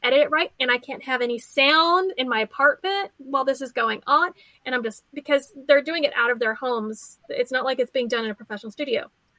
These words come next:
That's why the big name authors cost so much, is because a lot of them, they either have a studio built in their home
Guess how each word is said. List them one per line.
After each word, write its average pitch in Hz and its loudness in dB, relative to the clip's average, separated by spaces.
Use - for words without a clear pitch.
That's 262 2
why 294 6
the 233 -4
big 285 4
name 240 0
authors 262 2
cost - -2
so 254 -2
much, 233 -6
is 240 -14
because 254 -4
a 262 0
lot 269 4
of 285 -2
them, 254 0
they 277 4
either 277 4
have 247 4
a 247 -6
studio 254 -2
built 220 0
in 233 -6
their 202 -6
home 214 -6